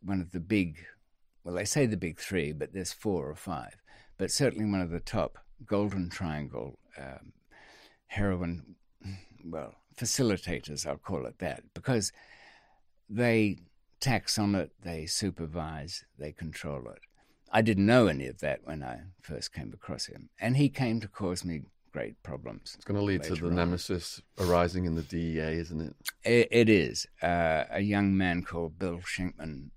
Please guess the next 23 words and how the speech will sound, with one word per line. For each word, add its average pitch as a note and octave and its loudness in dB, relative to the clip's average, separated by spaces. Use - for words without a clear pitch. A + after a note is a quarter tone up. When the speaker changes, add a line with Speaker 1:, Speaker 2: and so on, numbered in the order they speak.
Speaker 1:
um, C#2 -14
was F2 -8
involved F2 -2
in, E2 -8
uh, D#2+ -8
Tommy's F2+ -4
Thailand F2 -4
affairs G2 -4
and, D2+ -8
and C2 -14
tracking F#2 -6
down C#2+ -8
the C#2 -10
uncle. G2 -8
Um, C#2+ -8
there'd E2+ -8
been, E2 -2
as G2 0
we F#2 0
mentioned F#2 -2
last G2+ 0
time, G2 0
a, F2 -4